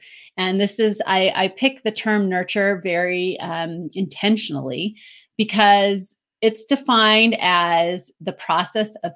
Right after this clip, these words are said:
caring for and encouraging the growth or development of someone or something. And so if you think about that in terms of your marketing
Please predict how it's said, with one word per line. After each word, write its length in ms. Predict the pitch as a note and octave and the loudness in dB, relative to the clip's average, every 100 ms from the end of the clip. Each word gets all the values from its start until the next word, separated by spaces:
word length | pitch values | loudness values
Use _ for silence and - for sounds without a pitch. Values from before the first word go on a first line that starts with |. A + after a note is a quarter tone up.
| - | -12
caring 500 | - G3 F#3+ G#3 G#3+ | -8 -4 -2 -2 -4
for 520 | - G#3+ A3 B3 D#4+ _ _ _ _ | -4 0 2 0 -2 _ _ _ _
and 140 | G3 F#3 | -2 -2
encouraging 840 | E3+ - G3 G3+ G#3 A3+ A3+ A#3 | -4 -4 0 2 2 2 2 2
the 100 | G3+ | 0
growth 520 | D3+ D#3+ F3 F#3 A#3 - | -4 0 2 2 -2 -6
or 60 | F#3 | -8
development 800 | E3+ E3 E3+ E3+ G3+ A#3 C4+ C4 E3 | -8 -2 0 0 0 0 -2 -2 -6
of 120 | D#3 | -8
someone 640 | - F3 F3+ F3 F3 E3+ - | -6 -4 -4 -4 -4 -6 -8
or 80 | D#3+ | -10
something. 580 | - C#3 C3+ - - _ _ _ _ _ F#3+ | -8 -10 -8 -12 -12 _ _ _ _ _ -4
And 180 | F#3+ | -2
so 220 | G3+ G3 G3 | 2 2 2
if 160 | G3+ | -2
you 80 | A3 | -4
think 220 | A3 D#4 | 0 2
about 340 | D4 B3 A#3 A#3 | 4 4 2 0
that 180 | G3 | 0
in 80 | G#3 | -2
terms 320 | G#3 G#3+ G#3 | -2 0 0
of 160 | G#3 F#3 | 0 -2
your 140 | F#3 | -4
marketing 760 | F3+ F3+ D4+ - F#3 D#3 A3 | 0 2 2 0 0 2 2